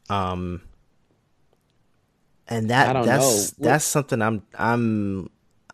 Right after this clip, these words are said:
Speaker 1: I'm kind of iffy on that too, 'cause I think Geis has it.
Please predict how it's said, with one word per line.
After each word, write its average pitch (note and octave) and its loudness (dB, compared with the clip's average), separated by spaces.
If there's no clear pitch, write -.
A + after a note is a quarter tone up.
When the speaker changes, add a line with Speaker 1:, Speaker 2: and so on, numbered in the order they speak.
Speaker 1:
I'm A#2+ -6
kind D3 0
of G#2+ -4
iffy A2+ 0
on F#2+ -4
that G2 -6
too, F2+ -6
'cause - -18
I G#2+ 0
think A2+ -2
Geis G2+ 0
has F2+ -6
it. C#2+ -8